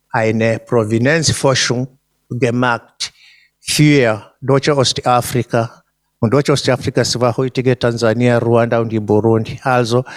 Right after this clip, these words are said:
für die tansanische menschliche Reste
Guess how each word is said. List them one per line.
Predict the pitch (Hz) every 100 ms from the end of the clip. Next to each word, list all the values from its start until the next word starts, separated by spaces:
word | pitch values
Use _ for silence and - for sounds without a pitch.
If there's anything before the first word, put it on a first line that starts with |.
| - -
für | - 131 120
die | 123
tansanische | - 117 117 123 131 135 127 - 127 143 - _ _ _ _ _ -
menschliche | 139 135 147 135 - 123 110 - _ _ _ _ _ -
Reste | 127 127 120 - 127 117